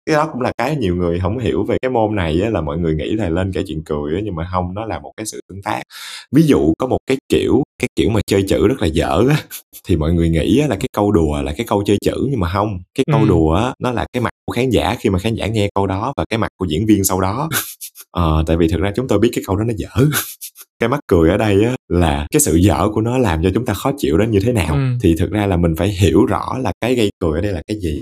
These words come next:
Speaker 1: thì
Speaker 2: Ừ.
Speaker 1: mình mới làm cái đó. Cho nên là kêu anh mà diễn không có cái mặt, <laughs> không có thái độ á, kêu thu âm thôi là không dám đưa ai nghe luôn á.
Speaker 2: Ừ.
Speaker 1: <laughs> Kỳ lắm. Nếu mà mình làm cái nghề viết bản thì mình sẽ viết được rất nhiều cái câu đùa, nhưng mà cái câu đùa đó nó sẽ chỉ tồn tại trên giấy thôi,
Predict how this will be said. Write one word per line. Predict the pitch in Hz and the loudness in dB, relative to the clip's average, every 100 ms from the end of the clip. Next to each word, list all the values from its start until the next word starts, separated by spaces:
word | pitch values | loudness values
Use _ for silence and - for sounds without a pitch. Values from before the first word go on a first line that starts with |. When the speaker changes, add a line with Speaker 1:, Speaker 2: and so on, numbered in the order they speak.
| 65 | -4
Speaker 1:
thì | 147 | -2
Speaker 2:
Ừ. | 139 | 0
Speaker 1:
mình | 82 | -4
mới | 101 | -10
làm | 82 - | -12 -12
cái | 98 | -10
đó. | 92 120 165 _ _ - | -8 -10 -14 _ _ -4
Cho | |
nên | 104 101 90 | -2 0 0
là | 78 73 65 | -2 -4 4
kêu | 117 113 | 4 4
anh | 104 107 | 2 0
mà | 90 90 85 82 | 0 0 -4 2
diễn | 85 87 - | 4 4 0
không | 113 117 123 | -2 0 0
có | 135 123 | 0 0
cái | 135 | 0
mặt, | 123 - - | 0 -2 0
<laughs> | 104 120 117 | 2 2 2
không | 131 113 | -2 0
có | 135 147 - 180 175 - | -2 -2 -4 -6 -4 0
thái | 156 | 2
độ | 120 71 95 | 4 4 4
á, | 117 123 110 | 4 2 4
kêu | 113 110 | 4 4
thu | 110 107 | 4 0
âm | 107 110 | 0 0
thôi | 113 107 | 0 2
là | 90 90 | 2 0
không | 98 | 2
dám | 131 147 | 2 2
đưa | |
ai | 107 104 | 2 2
nghe | 107 104 | 2 4
luôn | 110 113 | 4 4
á. | 156 | 2
Speaker 2:
Ừ. | 139 127 117 - | 2 -2 -4 -8
Speaker 1:
<laughs> | - 160 120 | -8 -6 -2
Kỳ | 180 185 | 2 4
lắm. | 180 170 277 - _ - | 4 0 -4 -12 _ -6
Nếu | 117 | -4
mà | 127 | 0
mình | 85 | 0
làm | 80 80 | 0 -2
cái | 117 110 | -4 -2
nghề | 80 | -2
viết | 120 - | -2 -4
bản | - - | -10 -8
thì | 110 | -8
mình | 78 | -6
sẽ | 87 | -4
viết | 113 131 | -6 -4
được | 82 | -6
rất | 117 120 | -6 -8
nhiều | 78 - | -10 -10
cái | - | -8
câu | 90 | -2
đùa, | 80 69 71 71 | -2 -4 -10 -10
nhưng | 85 90 | -10 -8
mà | 80 | -8
cái | 104 - | -6 -2
câu | 92 | 0
đùa | 73 73 | 0 -2
đó | 92 | -6
nó | 110 | -6
sẽ | - - | -8 -4
chỉ | - - | -4 -4
tồn | 78 | -6
tại | - - | -10 -12
trên | 87 | -6
giấy | 92 98 147 | -4 -2 -4
thôi, | 127 | -8